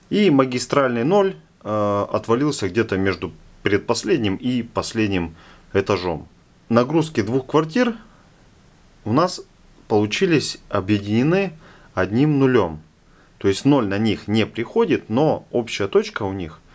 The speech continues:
то есть они собраны звездой, она у них соединена вместе. Ну, смотрите внимательно, потому что возможно, что у меня задымится контактор, а, потому что у меня катушка,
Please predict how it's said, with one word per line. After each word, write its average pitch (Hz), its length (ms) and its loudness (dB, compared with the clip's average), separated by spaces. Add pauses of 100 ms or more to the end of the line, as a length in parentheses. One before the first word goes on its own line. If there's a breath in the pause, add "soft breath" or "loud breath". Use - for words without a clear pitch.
(300 soft breath)
то - 80 -4
есть 85 260 -4
они 95 140 0
собраны 85 420 -4
звездой, 85 640 -4
она 127 220 0
у 123 60 -2
них 117 160 -4
соединена 98 500 -2
вместе. 98 500 -4 (280 loud breath)
Ну, 139 120 0
смотрите 180 480 0
внимательно, 160 760 2
потому 139 380 2
что 123 580 0
возможно, 123 640 0
что 113 440 -2
у 104 60 0
меня 117 340 0
задымится 101 600 -4
контактор, 117 640 -4 (1040 soft breath)
а, 95 580 -2
потому 104 340 -4
что 98 220 -4
у - 20 0
меня 98 160 0
катушка, 87 720 -2